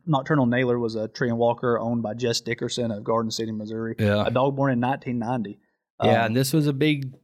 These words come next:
Speaker 2: big named stud dog when I first kinda started, uh, started out. You know, he was just kinda coming along in those early nineties, you know, and,
Speaker 1: Yeah.
Speaker 2: and, uh, yeah,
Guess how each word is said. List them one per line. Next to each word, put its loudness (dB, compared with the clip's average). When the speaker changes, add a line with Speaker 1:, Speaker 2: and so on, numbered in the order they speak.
Speaker 2:
big 4
named 6
stud 4
dog 4
when 4
I 2
first 0
kinda 2
started, 0
uh, 0
started 0
out. -2
You 0
know, -2
he -2
was -4
just -6
kinda 0
coming 0
along 4
in 4
those 0
early 0
nineties, 0
you -4
know, -2
and, -2
Speaker 1:
Yeah. 0
Speaker 2:
and, -8
uh, -10
yeah, 2